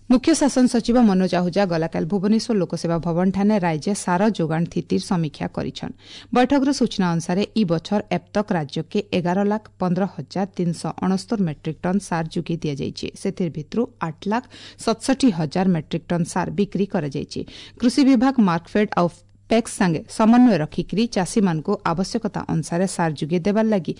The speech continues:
ମୁଖ୍ୟ ଶାସନ ସଚିବ ଜିଲ୍ଲାପାଳମାନଙ୍କୁ ନିର୍ଦ୍ଦେଶ ଦେଇଛନ୍। ଶିକ୍ଷା ସେବା ସହିତ ଜଡ଼ିତ ଶିକ୍ଷକମାନଙ୍କୁ ଚାକିରି ଥି ରହିବାର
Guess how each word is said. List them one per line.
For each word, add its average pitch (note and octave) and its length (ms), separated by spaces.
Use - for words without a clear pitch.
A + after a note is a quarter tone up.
ମୁଖ୍ୟ G#3+ 320
ଶାସନ F3 320
ସଚିବ E3+ 380
ଜିଲ୍ଲାପାଳମାନଙ୍କୁ F#3+ 760
ନିର୍ଦ୍ଦେଶ E3+ 420
ଦେଇଛନ୍। - 400
ଶିକ୍ଷା - 440
ସେବା G3 340
ସହିତ G3 460
ଜଡ଼ିତ F#3 420
ଶିକ୍ଷକମାନଙ୍କୁ A3 840
ଚାକିରି G#3 440
ଥି A3+ 160
ରହିବାର F3+ 380